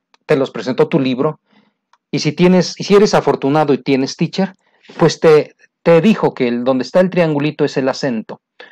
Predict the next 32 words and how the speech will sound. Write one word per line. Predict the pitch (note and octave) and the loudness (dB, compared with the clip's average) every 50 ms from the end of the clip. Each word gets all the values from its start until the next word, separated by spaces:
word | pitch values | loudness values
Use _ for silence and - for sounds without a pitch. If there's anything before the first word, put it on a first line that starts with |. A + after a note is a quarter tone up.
| - _ _ _ _ _ - | -20 _ _ _ _ _ -10
Este, | - A#2+ B2 - C3 B2+ A#2+ A2+ - | -10 -8 -4 -2 -4 -2 -4 -6 -8
en, | - B2+ B2 A#2 A2+ A#2 A2+ A2 G2+ - | -6 -4 -2 -2 -2 -4 -4 -6 -8 -8
eh, | B2+ A#2+ A2+ | -6 -8 -6
sería | G#2+ - A#2 A2 A#2+ A#2+ | -6 -6 -6 -4 -2 -2
una | A#2 B2 A#2+ A2+ | -2 -2 -2 -4
sola | A2 B2+ B2 C3+ | -2 -2 -2 -2
sílaba, | C3 - A#3 G3 D#3+ D3+ D#3+ F3 F3+ - _ | -2 -2 -2 -2 -2 -2 -4 -6 -8 -10 _
aquí | - C3 B2 G#2 | -10 -10 -8 -8
sería | - - C#3+ C#3 C#3 | -4 -2 0 0 0
en | C3+ C3 | 2 2
la | B2 A2+ | 0 0
primera | - C3 B2 A#2+ C3 C3 C3 | 0 -2 -2 -2 0 0 -2
sílaba, | C3 - G3+ F#3+ F#3+ F#3 F#3 | 0 0 0 0 2 0 0
aquí | E3+ - C#3 | -2 -4 -8
sería | A2+ - B2 A#2 A#2+ | -8 -8 -6 -4 -4
en | A2+ | -4
la | A2+ A2+ | -4 -6
segunda | - A#2+ A#2 B2 B2 B2 | -6 -6 -6 -4 -4 -4
sílaba. | A#2+ - F3+ D#3+ D#3 D#3 E3+ E3 E3 _ _ _ - _ _ _ _ _ _ _ _ _ _ _ _ _ | -4 -4 -2 -2 0 -2 -2 -4 -6 _ _ _ -20 _ _ _ _ _ _ _ _ _ _ _ _ _
Y | - F#3+ F3 | 2 2 2
si | D3 - F3 | 4 4 2
yo | E3 A3+ C4 B3+ | 4 6 4 4
te | C4 C4+ | 4 4
digo, | B3 A#3 A3 F3 C#3+ C3 A#2 - | 4 4 2 2 2 0 0 0
por | - C3 A#2+ A#2+ | 0 0 0 0
ejemplo, | A#2 - F3 F3 D#3+ B2 A#2 A2 G#2+ G#2 - _ _ _ _ _ _ _ _ _ _ _ _ _ _ _ _ - | 0 -2 -2 -2 -2 -2 -4 -4 -6 -6 -8 _ _ _ _ _ _ _ _ _ _ _ _ _ _ _ _ -6
repeat, | C#3+ C#3 B2 A2+ - - A3 F3+ - _ _ _ - - _ _ _ _ _ _ | -6 -4 -6 -6 -4 -2 -2 -2 -4 _ _ _ -20 -20 _ _ _ _ _ _
¿cuál | - - G#3+ A#3 | -2 0 2 2
escogerías | A3 - - F3+ D#3 D#3 C#3 C#3 D3 C#3 A#2+ | 2 0 -2 -2 0 0 0 2 0 -2 0
de | A2 A2+ A2 | -2 -2 -2
estas? | G#2+ - - - - - - _ _ _ - | -4 -6 -10 -18 -18 -20 -20 _ _ _ -10
Repeat. | - D3+ D3 B2+ A#2+ _ - G3 D#3+ B2+ | -6 -4 -4 -4 -6 _ -6 -6 -6 -6